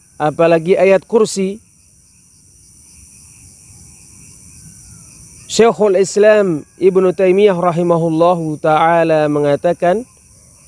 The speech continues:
maka jika dibacakan kepadanya ayat kursi dengan benar, dia jatuh. Sebab setan-setan lah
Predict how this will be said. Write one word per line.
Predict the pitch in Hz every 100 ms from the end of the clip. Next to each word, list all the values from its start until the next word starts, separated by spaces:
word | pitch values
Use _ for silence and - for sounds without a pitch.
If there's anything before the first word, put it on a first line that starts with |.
| -
maka | 147 160
jika | 151 180 196 185
dibacakan | 165 143 160 151 196 175 180 170
kepadanya | 165 151 151 180 175 160
ayat | 151 160 143
kursi | - 190 175 185 165
dengan | 156 160 151 139 123 -
benar, | 123 135 185 190 233 262 _ _ _ _ _
dia | 147 175 151
jatuh. | 156 135 123 - _ _ _ _ _ _ _ _
Sebab | - - 165 127 160 -
setan-setan | - 160 156 160 156 147 180 180 180 151 113 - _ _ _ _ _ _
lah | - 180 190